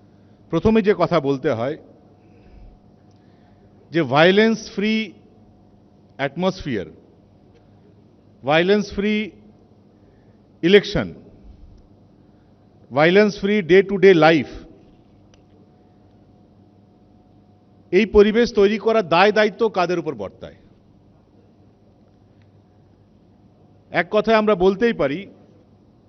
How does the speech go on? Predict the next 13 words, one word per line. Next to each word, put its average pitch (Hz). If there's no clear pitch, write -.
যে 185
কোনো 247
রাজ্যে 120
যারা 180
শাসক, 196
দায় 185
দায়িত্ব 208
অন-, 196
তাদের 175
উপর 214
অনেক 175
বেশি 170
বর্তায়, 90